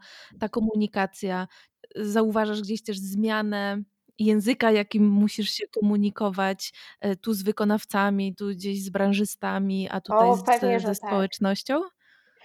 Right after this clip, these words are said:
Speaker 2: Oj, tak, to jest dobre pytanie. E, ja chyba długo nie zau-, nie zauważałam, jak, e, hermetycznym środowiskiem jest ta architektura. No, jednak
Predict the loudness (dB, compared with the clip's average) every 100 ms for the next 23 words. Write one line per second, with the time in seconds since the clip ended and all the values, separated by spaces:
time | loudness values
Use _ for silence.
0 | -6 2 2 2 6 8 8 0 -2 0
1 | 0 0 2 4 6 4 4 6 8 10
2 | 10 12 12 12 10 8 2 -8 _ 6
3 | 8 10 8 8 8 8 8 8 10 8
4 | 6 2 2 4 4 6 6 6 10 10
5 | 8 6 4 2 -4 _ _ _ _ _
6 | _ 0 4 6 6 4 2 2 2 4
7 | 2 0 0 2 2 2 0 -2 -4 -2
8 | 2 6 4 4 -2 -2 -2 -4 -6 -2
9 | 2 6 4 4 _ _ _ _ _ -4
10 | 0 0 0 -2 -2 -2 -4